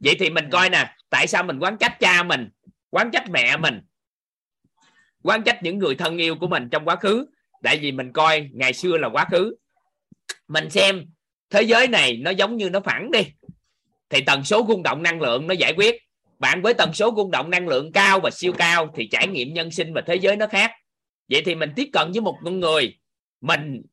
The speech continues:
Speaker 1: với tần số rung động năng lượng cao và siêu cao, tự khắc nhìn con người đó với tầng vật chất khác.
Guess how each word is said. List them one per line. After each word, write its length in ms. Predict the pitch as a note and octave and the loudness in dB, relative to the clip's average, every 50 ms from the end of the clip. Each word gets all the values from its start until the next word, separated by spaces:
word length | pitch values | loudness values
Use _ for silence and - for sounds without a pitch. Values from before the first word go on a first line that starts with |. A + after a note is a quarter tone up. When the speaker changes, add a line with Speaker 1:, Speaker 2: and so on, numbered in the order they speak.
| _ _ | _ _
Speaker 1:
với 160 | - F3 G3+ | 0 0 2
tần 220 | - D#3 D3+ D3 | 2 0 -2 0
số 240 | C#3+ - G3 G#3+ A#3 G3+ | 0 0 0 2 2 0
rung 140 | G3+ F#3 | -4 -4
động 200 | E3+ C3 B2+ D3 | -4 -4 -4 -4
năng 160 | E3 E3+ E3 D#3 | -4 -4 -2 -2
lượng 200 | C3 B2+ C#3+ D3 | -2 -2 -2 0
cao 220 | F3 F3 E3+ D#3+ | 2 2 2 2
và 60 | D3 | 0
siêu 220 | B2+ - E3 E3+ E3 | -2 -4 -4 -4 -2
cao, 260 | - D#3+ D#3 D#3 D#3 D3 | 0 2 4 4 2 2
tự 240 | - B2 A2+ C3 C#3+ | 0 -2 -2 -2 -2
khắc 220 | - D4+ - - | -4 -6 -6 -6
nhìn 220 | F3 D3+ A#2+ A#2+ A#2+ | -6 -6 -6 -6 -4
con 200 | D3 D3 C#3+ C#3 | -6 -4 -4 -4
người 180 | C3+ A#2+ A2+ | -4 -4 -2
đó 200 | A#2 C3 C#3+ E3+ | -2 0 -2 0
với 140 | F3+ F#3+ G3 E3+ | -2 -2 -4 -2
tầng 180 | D3+ A#2+ A#2 A2+ | -2 -4 -4 -4
vật 140 | A#2+ A#2 - | -6 -6 -2
chất 140 | - F#3 F#3+ - | -2 -2 -2 0
khác. 220 | - G3 G3+ G#3+ | 0 0 0 0